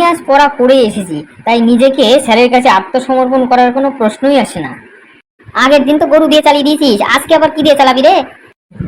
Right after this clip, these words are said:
চুপচাপ দেখ না, দেখ, স্যার পড়া ধরলেই বুঝতে পারবি। স্যার পড়া ধরুন।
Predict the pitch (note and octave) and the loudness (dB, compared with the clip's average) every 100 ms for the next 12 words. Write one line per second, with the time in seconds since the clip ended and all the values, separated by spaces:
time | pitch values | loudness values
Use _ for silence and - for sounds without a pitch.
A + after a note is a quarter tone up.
0 | G3 - - - D#4+ B3+ - D4+ C#4+ A3 | -10 -12 -6 0 2 0 0 0 2 2
1 | B3 B3 C#4+ E4 G3 G3 B3+ D4+ F#4 - | 2 0 -2 0 -2 0 2 2 0 -8
2 | _ - - _ C4 C#4 C#4 A#3+ D4 C#4 | _ -20 -20 _ 0 0 2 2 2 2
3 | D4+ D4+ D#4 D4 D4 C4+ C4+ C4+ E4+ - | 2 2 0 -2 -2 0 0 0 -6 -12
4 | - - - B3 D4+ A3 - - A#3 B3+ | -20 -12 -2 2 2 0 -12 -2 0 2
5 | C4 D4+ E4+ | 2 2 0